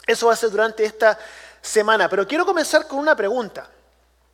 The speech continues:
¿Usted alguna vez ha perdido algo? Si le ha perdido algo y resulta que lo tiene, está buscando sus, sus anteojos, ¿cierto? ¿Alguien ha visto mis anteojos?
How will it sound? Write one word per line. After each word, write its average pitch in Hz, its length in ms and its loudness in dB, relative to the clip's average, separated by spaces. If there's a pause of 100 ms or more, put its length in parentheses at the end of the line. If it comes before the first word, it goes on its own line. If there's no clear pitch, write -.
(720)
¿Usted 240 240 -2
alguna 349 300 4
vez 277 440 -2 (280)
ha 269 220 6
perdido 233 480 0
algo? 240 480 0 (640)
Si 202 120 -4
le 226 80 6
ha 254 40 4
perdido 220 360 -2
algo 226 340 -2 (400)
y 190 80 -4
resulta 240 380 -4
que 214 120 -2
lo 202 80 -2
tiene, 233 380 -8 (560)
está - 160 4
buscando 247 480 2
sus, 226 220 -4 (280)
sus 226 200 -4
anteojos, 226 520 0
¿cierto? 269 380 -6
¿Alguien 254 260 -2
ha 262 60 0
visto 269 220 -8
mis 226 160 -10
anteojos? 254 460 -6